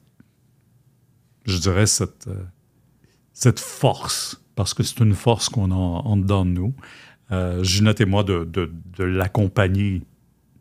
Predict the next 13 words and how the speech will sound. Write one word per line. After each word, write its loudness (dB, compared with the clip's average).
et 2
d'être 4
ensemble, 2
solidaires 2
dans -2
notre -4
action 2
de, 0
de, -2
de, -2
de, -6
d'aidants 4
naturels. 0